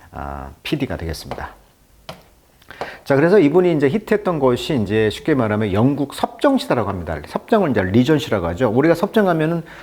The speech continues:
흥성대원군이 생각나죠. 그런 느낌인 것이죠. 천팔백십일 년부터 천팔백이십 년까지 이어진 시기로 이제 조지 삼 세가,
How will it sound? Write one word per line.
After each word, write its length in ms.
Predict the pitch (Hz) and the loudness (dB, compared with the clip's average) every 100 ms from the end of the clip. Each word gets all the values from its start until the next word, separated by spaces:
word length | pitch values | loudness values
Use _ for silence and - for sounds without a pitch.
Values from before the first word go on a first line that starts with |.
| - | 0
흥성대원군이 840 | 262 254 254 196 151 123 107 92 | 4 4 4 2 2 0 -2 -2
생각나죠. 720 | 139 135 95 82 107 165 180 - | 0 0 0 0 0 -2 -4 0
그런 240 | 123 147 | 2 2
느낌인 400 | 104 - 110 92 | 0 0 0 -2
것이죠. 640 | 82 - - 110 95 185 - - - - - | -6 -10 -12 -10 -8 -8 -10 -20 -20 -20 -10
천팔백십일 800 | - 208 214 208 190 190 214 226 | -2 -2 2 4 2 2 2 4
년부터 540 | 196 151 127 120 175 - | 4 2 -2 -2 0 0
천팔백이십 1000 | - 208 208 - 160 143 - 143 139 190 | -2 -2 -2 -2 -2 0 0 -2 -2 -2
년까지 640 | 160 123 104 107 101 120 | 0 -2 -2 -4 -4 -4
이어진 480 | 117 113 120 113 120 | -2 0 2 0 -2
시기로 480 | 107 - 113 117 117 | -4 -6 -2 0 0
이제 200 | 85 85 | -2 -6
조지 360 | - 143 180 175 | 0 2 2 -2
삼 320 | 175 196 208 | -4 -4 -2
세가, 420 | 170 147 147 90 | 0 2 2 0